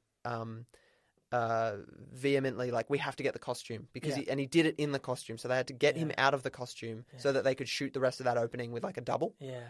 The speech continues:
Speaker 1: And I d-,
Speaker 2: What?
Speaker 1: I didn't
Speaker 2: We need the costume.
Speaker 1: Yeah, yeah, yeah, yeah. It's brutal, and I
Speaker 2: Ugh.
Speaker 1: couldn't, I didn't watch it again afterwards to check, but I, I can't think of where they would have put that. I mean, long shots, I guess. Like,
Speaker 2: Yeah, yeah,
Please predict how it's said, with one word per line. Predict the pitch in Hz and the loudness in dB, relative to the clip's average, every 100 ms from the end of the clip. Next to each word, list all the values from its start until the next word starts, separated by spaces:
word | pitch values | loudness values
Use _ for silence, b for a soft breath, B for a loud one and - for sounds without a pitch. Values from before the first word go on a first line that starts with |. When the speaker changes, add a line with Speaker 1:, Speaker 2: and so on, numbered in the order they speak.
| - | -8
Speaker 1:
And | - 147 | 6 8
I | 151 | 8
d-, | 165 | 6
Speaker 2:
What? | 156 147 143 139 135 | 4 2 2 0 4
Speaker 1:
I | - 311 | 8 8
didn't | 170 170 | 8 0
Speaker 2:
We | 339 339 330 | -4 -2 -2
need | 320 311 302 | -2 -6 -4
the | 285 | -4
costume. | 285 294 294 - 190 | -4 -4 -4 -4 12
Speaker 1:
Yeah, | 208 180 | 12 12
yeah, | 170 170 | 12 10
yeah, | 170 139 131 | 10 8 4
yeah. | 156 156 117 | 6 8 8
It's | 123 - | 4 -2
brutal, | - 143 151 156 156 131 120 | -4 4 8 8 8 6 6
and | 147 | 8
I | 165 | 8
Speaker 2:
Ugh. | 165 | 8
Speaker 1:
couldn't, | 196 185 | 6 10
I | 160 | 8
didn't | 165 175 | 8 6
watch | 139 147 143 | 6 6 4
it | |
again | 139 135 131 127 123 - | 2 4 4 0 -4 6
afterwards | 131 135 127 127 120 - | 8 6 0 -4 -6 -10
to | 123 | -8
check, | - 139 - | 2 2 4
but | 131 | 2
I, | 123 - | 2 2
I | 127 | 0
can't | - 151 139 - | 2 0 0 -6
think | - 139 131 | -6 -4 -2
of | 123 | 0
where | 123 123 | 0 2
they | 120 | 0
would | 123 | -2
have | 117 | -6
put | - 135 | -6 -2
that. | - | 2
I | |
mean, | 143 143 135 | 2 0 0
long | 135 135 135 | 2 2 2
shots, | - 123 131 | -2 -2 -2
I | |
guess. | 123 123 - - | -2 -2 -4 -2
Like, | 123 139 | 0 0
Speaker 2:
Yeah, | 135 | -2
yeah, | 131 127 | -4 -8